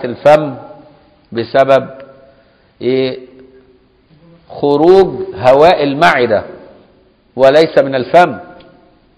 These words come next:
فالخلوف ده أصلا مش من الفم،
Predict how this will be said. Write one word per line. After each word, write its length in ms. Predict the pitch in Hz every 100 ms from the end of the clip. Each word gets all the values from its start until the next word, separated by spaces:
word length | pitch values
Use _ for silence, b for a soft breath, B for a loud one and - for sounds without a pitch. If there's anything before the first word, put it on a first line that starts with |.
| _ _ _ _ _ _ _ _ -
فالخلوف 580 | 139 131 143 156 185
ده 160 | 160 180
أصلا 520 | 175 196 - 180 175 - -
مش 180 | -
من 140 | 139 139
الفم، 400 | 135 180 180